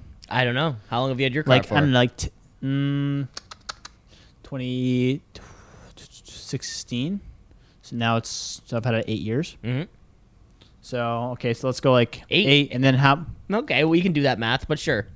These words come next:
Speaker 1: <laughs>
Speaker 2: Sure. Uh, let's not call it eight. Um, the number <laughs> is six. <laughs> Okay, so then six months, and then, or six years,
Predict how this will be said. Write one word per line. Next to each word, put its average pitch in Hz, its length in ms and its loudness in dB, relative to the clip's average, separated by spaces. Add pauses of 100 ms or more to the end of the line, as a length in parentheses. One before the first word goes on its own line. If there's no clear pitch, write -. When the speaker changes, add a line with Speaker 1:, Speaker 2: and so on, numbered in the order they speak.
(140)
Speaker 1:
<laughs> 214 60 -8 (480)
Speaker 2:
Sure. 110 260 -2 (300)
Uh, 131 240 4
let's 135 120 2
not 139 180 -2
call 110 180 0
it 107 80 0
eight. 135 180 2 (380)
Um, 123 580 4 (580)
the 120 220 -8
number 147 600 2
<laughs> - 880 2
is 190 260 6
six. - 560 0 (480)
<laughs> - 760 4 (600)
Okay, 170 260 2
so 135 140 0
then 151 180 4
six 220 300 0
months, 175 360 -2
and 135 220 -4
then, 139 380 0 (100)
or 131 180 2
six - 300 -2
years, 139 320 2